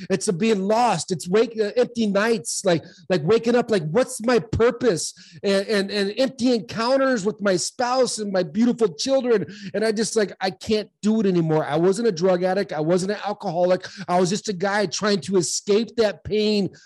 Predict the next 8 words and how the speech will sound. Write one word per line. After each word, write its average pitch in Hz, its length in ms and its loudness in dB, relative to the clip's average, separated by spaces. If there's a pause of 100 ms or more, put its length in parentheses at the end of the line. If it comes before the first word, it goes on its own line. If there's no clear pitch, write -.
(180)
of 175 140 0
identity 170 600 2
because 151 300 -2
my 160 80 0
identity 180 460 0
was 151 120 -2
attached 190 640 -6
to 175 340 2